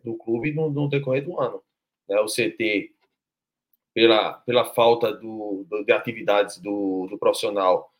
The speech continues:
né, teve algumas adequações que são naturais, né? Quando você é igual casa, se, se minha casa ficou lá fechada lá em João Pessoa,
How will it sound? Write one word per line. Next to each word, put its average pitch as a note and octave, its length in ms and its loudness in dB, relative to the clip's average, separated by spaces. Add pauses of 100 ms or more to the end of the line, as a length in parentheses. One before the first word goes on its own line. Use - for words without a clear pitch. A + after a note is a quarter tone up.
(280)
né, F#2 400 4 (260)
teve C#3+ 240 6
algumas A#2+ 320 4
adequações A2+ 840 0
que C#3 120 -4
são D3+ 260 2
naturais, A2+ 640 2
né? B2 260 2 (280)
Quando D#3+ 220 4
você D3 240 6
é E3 60 8
igual F#3 240 4
casa, F3 400 8
se, C3 520 -2 (360)
se - 220 -12
minha C3+ 200 4
casa B2+ 320 4
ficou C3 300 -2
lá B2+ 160 6
fechada B2 480 4
lá A#2 200 4
em A#2+ 120 -4
João B2 160 2
Pessoa, C#3+ 640 0